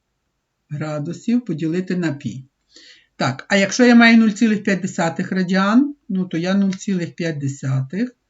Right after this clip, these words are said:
помножу на сто вісімдесят і поділю на пі. Так, тут я дістану дев'яносто градусів поділити на пі. Тут чис-, е,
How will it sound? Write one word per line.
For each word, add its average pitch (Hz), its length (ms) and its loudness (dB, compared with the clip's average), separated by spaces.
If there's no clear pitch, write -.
помножу 175 600 -4
на 165 200 -4
сто 165 300 -8
вісімдесят 160 920 -4
і 202 80 -8
поділю 185 500 -4
на 180 140 -2
пі. 135 360 -10
Так, - 360 -6
тут 226 340 2
я 196 140 -4
дістану 160 480 -2
дев'яносто 160 600 -4
градусів 254 640 0
поділити 185 440 -4
на 170 140 0
пі. 131 260 -2
Тут 294 340 -2
чис-, 214 280 -6
е, 170 180 -8